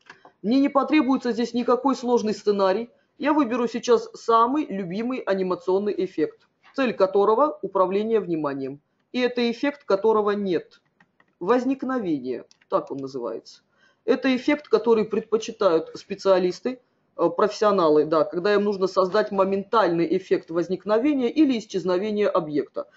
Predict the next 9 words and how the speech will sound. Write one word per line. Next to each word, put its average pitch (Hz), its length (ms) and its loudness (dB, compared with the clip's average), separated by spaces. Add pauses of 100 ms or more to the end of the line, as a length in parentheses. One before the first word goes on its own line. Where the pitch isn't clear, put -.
(200)
Даже, 247 400 2
знаете, 285 340 0
даже 226 260 4
моргание 202 880 0 (320)
глаз-, 254 400 0
глазками, 196 520 -2
даже 156 260 0
вот 156 160 0
мигание, 156 560 0